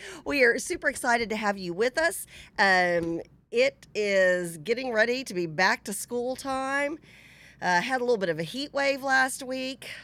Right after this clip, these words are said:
Luckily, a little bit of a break in the heat today. And, um, Doctor Norm Clothier is our guest every Monday morning, as always, and gives us great medical advice. And, of course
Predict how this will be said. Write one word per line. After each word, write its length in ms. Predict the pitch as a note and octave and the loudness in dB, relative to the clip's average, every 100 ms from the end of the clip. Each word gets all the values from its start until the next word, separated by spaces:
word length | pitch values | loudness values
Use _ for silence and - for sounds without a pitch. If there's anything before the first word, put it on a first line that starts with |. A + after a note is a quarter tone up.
| F#3+ | -6
Luckily, 340 | G3+ G#3 F#3+ | -6 -4 -4
a 60 | F3+ | -4
little 240 | F#3 G#3+ | -4 -2
bit 100 | F#3 | -2
of 100 | D#3 | -2
a 60 | D3+ | -4
break 320 | F3+ F#3+ F#3+ | -2 -2 -2
in 100 | E3 | -8
the 60 | |
heat 320 | D#3 F#3+ F#3 - | -8 -8 -10 -10
today. 580 | D#3+ F#3+ F3+ D#3+ D#3+ - - - - - _ | -6 -2 0 0 -4 -8 -20 -20 -20 -20 _
And, 520 | G3 F#3+ F#3 F3 F3 F3 | -2 2 2 2 0 -2
um, 600 | F3 E3+ E3+ E3+ E3 - _ F3+ _ _ _ | 0 2 0 -2 -4 -8 _ -20 _ _ _
Doctor 360 | G#3 G#3 G#3 G#3 | -4 -2 -2 0
Norm 280 | G#3 A3 | 0 0
Clothier 640 | G#3+ F#3+ F#3 F3 F3 G#3 - | -2 -2 -2 -2 -6 -6 -8
is 260 | - F3 D#3+ | -2 -2 -2
our 280 | F3 E3 E3 | -2 -2 -4
guest 440 | D3+ D#3+ F3 - | -2 -2 -2 -4
every 180 | E3+ E3+ | -6 -4
Monday 340 | E3+ E3 D#3+ | -4 -4 -4
morning, 540 | D#3+ D#3 D#3+ E3+ G#3 A#3+ | -6 -6 -4 -4 -6 -6
as 200 | D#3 D3+ | -8 -6
always, 460 | D3+ D#3 E3 F3+ | -4 -4 -2 -4
and 120 | F3 D#3+ | -4 -8
gives 160 | D#3 | -8
us 120 | D#3 | -10
great 280 | - E3+ E3+ | -6 -4 -4
medical 400 | F3+ E3+ E3 E3 | -2 -2 -2 -4
advice. 560 | D#3 D#3 D3+ D#3 E3+ - - - - - - | -2 -2 0 -2 -4 -10 -18 -20 -20 -16 -4
And, 480 | G3 F#3 F3+ F3 - | 0 2 2 0 -2
of 160 | F3+ - | -6 -6
course 680 | A3+ A3 G#3+ G#3+ - - | -4 0 -2 -4 -8 -12